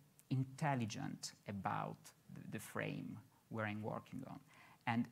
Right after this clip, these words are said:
intelligence is adaptation to the specific situation,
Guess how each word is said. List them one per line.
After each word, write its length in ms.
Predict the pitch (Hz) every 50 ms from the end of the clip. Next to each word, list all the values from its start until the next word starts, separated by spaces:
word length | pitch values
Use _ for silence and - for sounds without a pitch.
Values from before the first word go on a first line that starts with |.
| - -
intelligence 880 | 135 135 - - 143 131 117 110 104 95 104 107 107 113 - - - -
is 520 | - 123 123 123 123 120 113 107 107 110 113 110 - - - _ - -
adaptation 880 | 110 110 117 - - - - 104 101 101 98 - - 107 104 - - - - - - _ _ _ -
to 180 | - 117 113
the 140 | 107 107 107
specific 600 | - - - 110 107 - - 165 151 - 104 -
situation, 720 | - - - - - 101 98 98 107 - - - - 104